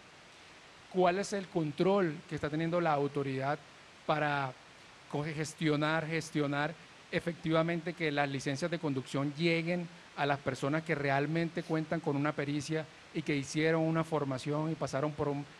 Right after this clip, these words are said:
procedimiento académico, que fueron evaluadas? Entonces, si, si antes de la adquisición de un vehículo el Estado está entregándole licencias de conducción, eh, a personas que no tienen y no reúnen las condiciones,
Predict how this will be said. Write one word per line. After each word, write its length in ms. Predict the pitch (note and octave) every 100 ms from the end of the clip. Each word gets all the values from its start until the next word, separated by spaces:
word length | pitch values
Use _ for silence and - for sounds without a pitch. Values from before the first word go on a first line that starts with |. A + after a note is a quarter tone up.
| -
procedimiento 720 | - D#3 D3 C3+ B2+ C3 B2+
académico, 720 | D3+ C3 B2+ D3 E3 D#3 D#3 D3
que 100 | C#3
fueron 260 | C3 C#3+
evaluadas? 840 | D#3 C3+ B2+ D3 D#3 D#3 D#3 D3 - - - - - - -
Entonces, 440 | - F3 F#3 A#3 - - - - -
si, 360 | - F#3 F3+ - - -
si 240 | - F3+ F3
antes 640 | A3 C4 - F#3 C#3+ -
de 80 | D#3
la 60 |
adquisición 520 | C#3+ C#3+ C3 B2 D3 D#3
de 80 |
un 120 | F#3 F3
vehículo 520 | E3+ F3 D#3+ C3+ B2+ - - - - - - -
el 160 | D3+
Estado 420 | C#3 - F3 F#3+ E3+
está 320 | - F3+ - -
entregándole 720 | F#3 D#3 D#3 D3+ E3+ G#3 G3+
licencias 420 | F3 D#3 D#3 D#3+ D#3+
de 80 |
conducción, 720 | D3+ C3 C3 - C#3+ C#3+ D3+ D3 - - - - - - - - -
eh, 300 | D#3+ C3 B2+ B2+ - - - - -
a 180 | D3 C#3+
personas 380 | C#3 C3+ D3 F3
que 120 | E3
no 120 | D3+
tienen 480 | D3+ F3+ G3 F3+ D#3+
y 20 |
no 120 | D#3
reúnen 480 | D#3 E3+ G3 G#3 F3
las 100 | C#3+
condiciones, 800 | - B2+ B2 D3 C3 B2+ E3